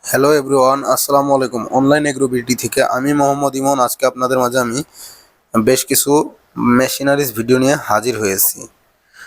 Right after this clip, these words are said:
আজকে বিভিন্ন ধরনের মেশিন সম্পর্কে বলবো। অনেকেই জানে না, অনেক ভাইরাই জানে না যে কোন মেশিনের কি কি কাজ, কোথায় পাওয়া যায়। চলুন এই ভিডিওর মধ্যে আমরা সমস্ত কিছু তুলে ধরবো।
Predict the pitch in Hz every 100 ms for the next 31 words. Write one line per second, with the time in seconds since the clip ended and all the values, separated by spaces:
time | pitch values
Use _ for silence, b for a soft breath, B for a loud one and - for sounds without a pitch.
0 | B B B - - 127 120 135 143 143
1 | 143 147 131 113 - 113 123 120 120 123
2 | 117 113 117 151 190 _ - 107 117 135
3 | 131 123 120 127 139 113 107 - 107 113
4 | 113 110 110 117 117 113 - 120 117 113
5 | 113 117 - 104 113 - 113 110 - -
6 | 107 107 104 113 107 - - - B B
7 | B - 113 123 117 110 110 123 127 120
8 | 139 120 127 - 113 113 113 - 117 -
9 | 131 107 82